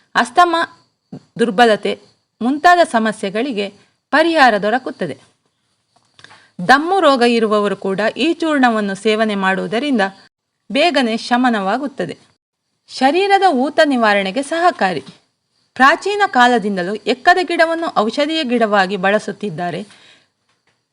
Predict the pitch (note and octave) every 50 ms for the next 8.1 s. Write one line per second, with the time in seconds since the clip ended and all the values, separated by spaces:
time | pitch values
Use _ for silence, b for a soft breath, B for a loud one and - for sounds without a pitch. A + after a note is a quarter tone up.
0 | _ _ _ - A#3+ C4 D4+ E4+ F4 F#4+ F#4+ - - A#3 A3+ - A3+ A3 G#3+ G3+
1 | B3 - D#4+ E4 E4 D#4 A#3+ A#3+ B3 A#3+ C4 C4+ C4 A#3+ A3 G#3+ G#3+ A3 G#3+ G#3+
2 | G3+ F#3 F3 F#3+ F#3+ - - A3 D4 - - D#4+ E4 E4+ D#4+ D#4 D4 - - G#3+
3 | A3+ A3 A3 G#3 G3 F#3+ F#3 G#3+ B3+ D4 B3+ G3 G3 - _ _ _ - B3+ C#4
4 | C#4 - - F4 E4+ E4+ C#4+ A#3 G#3+ G3+ G#3 A3+ - B3 C4 C#4 D4 C#4+ - A3
5 | G3+ F#3 F#3+ G#3+ A#3+ C#4+ C4 G#3 F3+ D3+ - _ _ _ _ _ _ _ _ _
6 | - B3+ C#4 - - F#4 F#4 F#4+ F#4+ F4+ C4+ B3+ B3+ A3+ A#3 A#3+ - - A3 F#3+
7 | F#3+ D4 D4+ D#4+ D#4+ D4+ C#4 C4 B3 A#3 G#3+ G#3 F#3+ F3 G3+ F#3+ - - - F#3
8 | A#3 A#3+